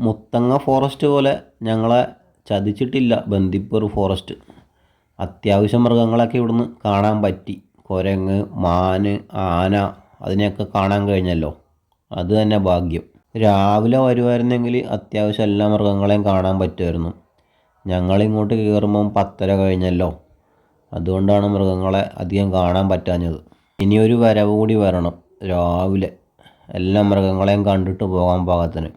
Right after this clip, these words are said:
മാർച്ച്, ഏപ്രിലൊക്കെ ആകുമ്പം വന്നു കഴിഞ്ഞാൽ ഈ മൃഗങ്ങളെല്ലാം പുറത്തോട്ട് ഇറങ്ങി വരുന്ന ടൈമാണ്. ഉൾക്കാട്ടിലൊക്കെ വെള്ളവും പുല്ലൊക്കെ കുറയുമ്പോൾ ഇതുങ്ങൾ പുറത്തോട്ട് ഇറങ്ങി വരും. ആ സമയത്ത് വന്നു കഴിഞ്ഞാൽ കുറച്ചുകൂടി നന്നായിട്ട്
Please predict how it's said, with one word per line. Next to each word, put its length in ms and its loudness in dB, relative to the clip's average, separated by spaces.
മാർച്ച്, 540 2
ഏപ്രിലൊക്കെ 560 -2
ആകുമ്പം 320 0
വന്നു 240 0
കഴിഞ്ഞാൽ 380 0
ഈ 100 -6
മൃഗങ്ങളെല്ലാം 720 2
പുറത്തോട്ട് 600 -4
ഇറങ്ങി 220 0
വരുന്ന 260 0
ടൈമാണ്. 440 -2
ഉൾക്കാട്ടിലൊക്കെ 1120 -2
വെള്ളവും 520 -2
പുല്ലൊക്കെ 460 0
കുറയുമ്പോൾ 500 2
ഇതുങ്ങൾ 240 -4
പുറത്തോട്ട് 480 -2
ഇറങ്ങി 260 0
വരും. 200 -4
ആ 40 0
സമയത്ത് 400 0
വന്നു 160 0
കഴിഞ്ഞാൽ 260 0
കുറച്ചുകൂടി 500 -2
നന്നായിട്ട് 400 0